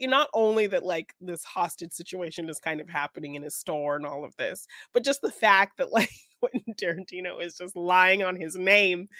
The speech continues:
he's getting so <laughs> frustrated.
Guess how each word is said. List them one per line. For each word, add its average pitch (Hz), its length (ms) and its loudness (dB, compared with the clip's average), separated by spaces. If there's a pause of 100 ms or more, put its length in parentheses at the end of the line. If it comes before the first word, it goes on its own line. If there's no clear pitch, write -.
(140)
he's 277 200 -2
getting 220 400 2
so 208 460 2
<laughs> - 100 -20
frustrated. - 880 -6